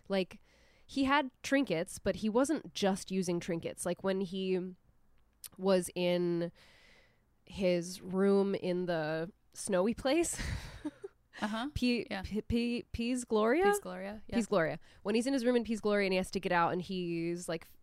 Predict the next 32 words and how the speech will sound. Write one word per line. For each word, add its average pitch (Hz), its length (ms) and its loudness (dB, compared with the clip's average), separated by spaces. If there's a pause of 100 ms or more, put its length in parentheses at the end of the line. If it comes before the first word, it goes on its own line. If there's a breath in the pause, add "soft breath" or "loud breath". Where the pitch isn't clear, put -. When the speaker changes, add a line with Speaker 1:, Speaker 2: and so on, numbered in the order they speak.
Speaker 1:
figuring 196 340 0
out, 175 180 4
"Okay, 180 180 -2
how 165 220 2
is 175 100 0
this 185 140 -2
door 170 200 2
being 170 160 0
shut? - 220 0
Okay, 180 180 -2
it's 165 120 -4
electric." 220 560 0 (280 loud breath)
And 190 100 -6
then 185 80 2
he 185 80 2
goes 180 320 4
and 170 140 2
gets - 480 -2 (840 soft breath)
the, 165 480 2
like, 160 260 -2
I 185 80 0
don't 190 120 0
know 180 80 0
what 175 140 0
that 170 160 0
long 170 400 0
th-, - 160 -12 (320)
tool 208 400 0
is, 185 320 -2
but 196 120 -6
then 170 160 -2
puts - 440 -6